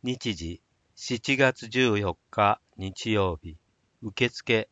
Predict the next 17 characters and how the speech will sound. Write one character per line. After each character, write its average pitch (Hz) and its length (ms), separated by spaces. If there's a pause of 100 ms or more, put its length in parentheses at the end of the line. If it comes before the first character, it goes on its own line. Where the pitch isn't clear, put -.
八 107 380
時 92 120
か - 220
ら。 78 160 (680)
場 101 160
所、 110 320 (400)
ふ 127 160
る 143 100
さ 135 180
と 101 140
鴨 117 320
方 123 300
プ - 100
ラ 82 160
ザ。 - 220 (640)
対 107 260
象、 104 420